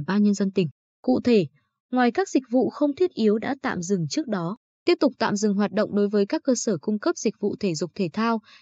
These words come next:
giải trí trong nhà như fitness, yoga, aerobic, khiêu vũ, cầu lông, billiards, tổ chức hát với nhau, karaoke tại quán, nhà hàng. Dừng hoạt động tôn giáo tập trung đông người,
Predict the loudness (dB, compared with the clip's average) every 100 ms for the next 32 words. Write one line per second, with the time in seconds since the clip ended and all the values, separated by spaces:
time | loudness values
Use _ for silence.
0 | _ -2 -2 0 -2 0 0 0 0 -2
1 | -4 -12 _ _ 0 0 -2 _ _ _
2 | 2 4 4 4 -2 _ _ _ _ 2
3 | 2 4 0 0 0 -2 -6 _ -8 -4
4 | 0 0 0 _ _ _ _ _ _ 0
5 | 0 2 2 2 0 _ _ -2 2 4
6 | 2 0 2 4 4 2 -2 -12 -20 _
7 | _ _ 0 0 -2 -2 -2 0 0 0
8 | -2 -4 _ _ 2 4 4 0 2 0
9 | 0 -6 -2 0 0 -2 -8 -4 -2 -2
10 | -4 -8 -12 _ _ 2 4 4 2 0
11 | 2 2 2 2 0 0 -2 0 2 4
12 | 4 4